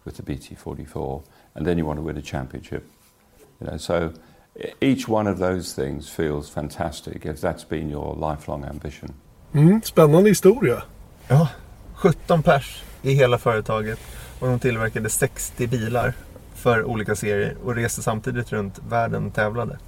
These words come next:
Speaker 3: Nu har de ju liksom, de stora teamen har ju tusen pers.
Speaker 2: Ja, och mer därtill.
Speaker 3: Ja, minst tusen.
Speaker 2: <clears throat> Merca har väl femtonhundra.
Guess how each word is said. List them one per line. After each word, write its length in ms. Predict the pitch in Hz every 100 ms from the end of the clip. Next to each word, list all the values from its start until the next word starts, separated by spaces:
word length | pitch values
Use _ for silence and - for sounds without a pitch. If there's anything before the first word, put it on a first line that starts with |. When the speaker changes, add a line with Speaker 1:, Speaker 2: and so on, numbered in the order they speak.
| -
Speaker 3:
Nu 200 | 123 127
har 120 | 147
de 140 | 131
ju 80 | 123
liksom, 300 | 107 - 107 98
de 100 | 113
stora 260 | - 120
teamen 260 | 135 123 113
har 80 | 104
ju 40 |
tusen 420 | - - 117 107 107
pers. 260 | - - -
Speaker 2:
Ja, 80 | 127
och 120 | 123
mer 240 | 135 131
därtill. 480 | 117 - 156 175 101 - -
Speaker 3:
Ja, 240 | 113 127 123 - 117
minst 320 | 147 151 92
tusen. 460 | - 185 151 143 131
Speaker 2:
<clears throat> 20 |
Merca 220 | 143 -
har 80 | 156
väl 120 | 151
femtonhundra. 720 | 135 147 123 - 123 143 160